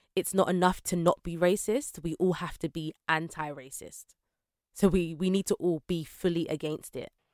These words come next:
Jesus speaks so clearly about being hot and cold, and I believe that believers should carry this principle out in every area of our lives. So let's be hot about the values and the precepts of God,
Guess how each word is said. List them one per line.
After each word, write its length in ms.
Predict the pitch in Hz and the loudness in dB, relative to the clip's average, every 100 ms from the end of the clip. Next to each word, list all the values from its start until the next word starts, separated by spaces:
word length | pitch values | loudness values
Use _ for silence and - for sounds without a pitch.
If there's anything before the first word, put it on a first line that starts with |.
| _ _ _ _ _ _ | _ _ _ _ _ _
Jesus 340 | 202 202 202 | 2 2 0
speaks 300 | - 185 - | -4 -8 -8
so 240 | - 180 180 | 4 6 6
clearly 720 | - 175 175 180 175 156 143 | 4 -4 0 0 0 -2 -6
about 380 | - 160 156 - | -4 0 0 0
being 240 | 170 156 | 0 0
hot 240 | 147 - - | -2 -6 -8
and 80 | 151 | -6
cold, 400 | 147 143 175 - | -2 -2 -2 -4
and 100 | 165 | 0
I 140 | 175 | 0
believe 440 | 190 165 151 151 - _ _ _ | 0 -2 -4 -6 -10 _ _ _
that 220 | 170 147 - - | 0 2 0 -2
believers 840 | 165 165 185 151 151 151 - - _ _ _ _ | -2 0 -2 -4 -6 -6 -8 -16 _ _ _ _
should 320 | - - 175 - | -6 -4 -4 -4
carry 320 | - 175 165 | 2 4 4
this 180 | 170 - | 0 -4
principle 520 | - 170 - - 160 | -4 -4 -6 -6 -4
out 220 | - 147 151 | -2 -2 -4
in 120 | - - | -8 -4
every 480 | 165 147 160 156 - | -4 -4 -6 -6 -6
area 320 | 151 151 151 | -6 -4 -4
of 180 | - 147 | -6 -6
our 120 | 143 | -6
lives. 520 | 143 143 143 - - - _ - | -6 -8 -12 -18 -20 -20 _ -4
So 140 | 185 | 2
let's 260 | 175 208 - | 4 2 0
be 120 | 208 | -4
hot 280 | - 190 170 | -4 -2 0
about 220 | 160 - | 0 -2
the 80 | 151 | -4
values 420 | 160 160 151 - | -4 -2 -6 -8
and 100 | 151 | -10
the 60 | |
precepts 500 | - 165 151 - - | -10 -8 -8 -10 -12
of 120 | 143 - | -16 -12
God, 300 | 85 - | -14 -14